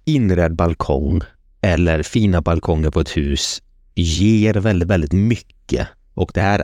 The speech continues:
är någonting som det finns väldigt många av i Sverige, och det här byts ut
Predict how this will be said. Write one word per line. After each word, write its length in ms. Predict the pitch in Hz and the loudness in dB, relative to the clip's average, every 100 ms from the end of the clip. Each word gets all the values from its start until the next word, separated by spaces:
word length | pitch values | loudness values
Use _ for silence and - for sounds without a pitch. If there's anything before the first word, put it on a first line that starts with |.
| - | -2
är 380 | 120 123 123 123 | -2 0 2 0
någonting 520 | 110 95 87 101 73 | 0 2 0 0 -2
som 120 | 92 | 0
det 100 | 82 | 0
finns 200 | 92 80 | 0 0
väldigt 280 | 98 80 - | 0 0 0
många 580 | 95 87 95 147 156 160 | 0 0 2 0 0 2
av 140 | 160 165 | 2 0
i 40 | |
Sverige, 480 | - 147 135 135 131 - _ _ | 0 0 2 0 -2 -8 _ _
och 300 | 113 101 - - | 0 0 -2 -12
det 180 | - 90 | -2 0
här 320 | 80 92 87 | 2 0 0
byts 340 | 82 104 - 87 | 0 0 0 -2
ut 400 | 82 82 - | 0 -2 -8